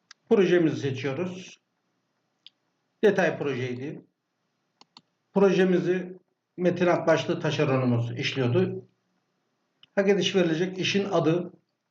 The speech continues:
temel inşaat işleri. <clears throat> Kalıp hazırlama işini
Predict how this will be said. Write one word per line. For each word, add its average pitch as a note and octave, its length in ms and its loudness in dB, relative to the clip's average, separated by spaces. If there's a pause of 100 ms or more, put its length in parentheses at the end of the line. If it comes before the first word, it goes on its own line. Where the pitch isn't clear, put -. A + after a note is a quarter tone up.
(500)
temel F3 380 2
inşaat C3 360 -4
işleri. A#2+ 420 -10 (3000)
<clears throat> A#3 100 4 (1200)
Kalıp C4+ 240 0
hazırlama G3 460 0
işini D#3 520 -4